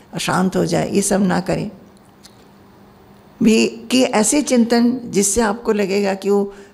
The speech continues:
मेरे पास तो कुछ नहीं है, मेरे को और चाहिए, और चाहिए, ये बात नहीं, शिकायतें नहीं, ये सब ना करें। चिंतन हुआ, फिर वाक्य, वाक्य कैसा होगा? वाक्य में भी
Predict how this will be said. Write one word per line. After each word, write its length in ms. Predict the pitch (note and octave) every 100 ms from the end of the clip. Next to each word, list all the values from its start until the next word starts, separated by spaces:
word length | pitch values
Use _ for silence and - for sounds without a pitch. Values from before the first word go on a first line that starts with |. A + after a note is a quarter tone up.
| -
मेरे 120 | F#3
पास 260 | F#3+ F#3+ F#3+
तो 80 | F#3+
कुछ 260 | F3+ -
नहीं 160 | F3+ F#3
है, 80 | F#3
मेरे 180 | F3+
को 220 | F#3 F3 -
और 120 | F3
चाहिए, 360 | - E3+ E3+
और 200 | E3+ E3
चाहिए, 500 | E3 E3 E3 D#3+ - - - - -
ये 100 | F3
बात 280 | E3+ -
नहीं, 220 | D#3+ D3+ - - -
शिकायतें 560 | - E3+ D#3+ E3 F3+
नहीं, 280 | F3+ E3+ G3+ - - - - - - - - - E4+
ये 140 | G#3
सब 200 | G3+ G3
ना 180 | F3 E3+
करें। 340 | F3 - G3 - - - - - - - - - - - - -
चिंतन 380 | A3 A3 A#3 A3+
हुआ, 280 | A3 F#3+ A3+ - - - - - -
फिर 160 | G#3+
वाक्य, 840 | F3 D3+ D3+ - - G3 - - - - - - - - -
वाक्य 440 | F3+ G#3 - D4
कैसा 300 | D4+ C#4 C#4+
होगा? 340 | C4+ B3+ C4+ D#4+ - - _ _ -
वाक्य 420 | F#3+ A3 A#3 - E4
में 180 | A#3+
भी 240 | F#3+ G#3+